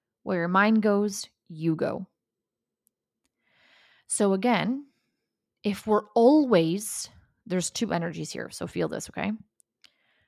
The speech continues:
You've gone through the shit, actively going through the shit. It'll pass.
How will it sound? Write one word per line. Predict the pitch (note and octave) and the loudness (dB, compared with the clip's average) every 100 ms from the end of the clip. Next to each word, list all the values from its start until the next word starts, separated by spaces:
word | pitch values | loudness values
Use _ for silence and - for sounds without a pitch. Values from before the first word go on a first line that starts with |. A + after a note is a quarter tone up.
| _ - | _ -8
You've | F#3 | -2
gone | F3+ G#3+ | 2 2
through | F#3 | 2
the | F#3 | -6
shit, | - - - _ _ _ _ _ _ _ | -6 -8 -10 _ _ _ _ _ _ _
actively | G3 G#3+ A3 G3+ | -2 -2 -2 -2
going | G3 F3 | 0 -2
through | E3 F3 | -4 -10
the | |
shit. | - - - - | -8 -10 -10 -4
It'll | G3 | -4
pass. | F#3 - - - | -2 -4 -6 -8